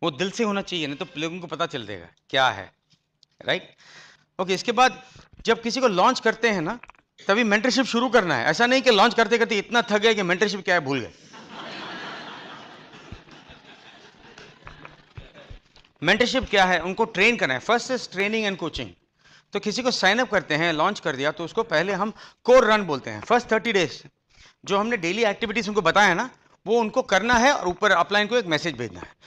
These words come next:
कि मैंने बुक पन्द्रह मिनट पढ़ा, ये सीखा, सीडी में ये सीखा, आ, या स्ट्रीमिंग में,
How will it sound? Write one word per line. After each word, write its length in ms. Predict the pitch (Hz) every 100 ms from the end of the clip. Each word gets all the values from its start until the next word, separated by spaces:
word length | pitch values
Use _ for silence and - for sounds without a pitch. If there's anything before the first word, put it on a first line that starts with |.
| - -
कि 80 | 180
मैंने 200 | 190 208
बुक 440 | 143 - 156 226
पन्द्रह 240 | 196 190
मिनट 220 | 202 208 -
पढ़ा, 180 | 185
ये 220 | 190 170 190
सीखा, 340 | 175 180 240 - - _ _
सीडी 280 | - 196
में 140 | 220 214
ये 160 | 175
सीखा, 420 | 180 160 165 214 240 _ _ - -
आ, 160 | 131 123 - _
या 120 | 135 139
स्ट्रीमिंग 360 | - 170 175
में, 200 | 156 214